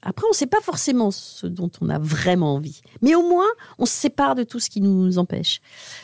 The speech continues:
Donc, euh, oui, il faut être audacieuse et il faut vraiment faire ce, ce, ouais, ce qui, ce qui nous... c'est pas normal qu'en deux mille vingt-trois, en résumé,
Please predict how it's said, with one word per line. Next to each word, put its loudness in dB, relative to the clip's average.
Donc, 0
euh, 4
oui, 4
il -2
faut 0
être -2
audacieuse 0
et 0
il 4
faut 0
vraiment 2
faire -2
ce, 0
ce, -6
ouais, 0
ce -6
qui, -8
ce -8
qui -6
nous... -4
c'est 2
pas 2
normal 4
qu'en 4
deux 4
mille 4
vingt-trois, -2
en 2
résumé, 0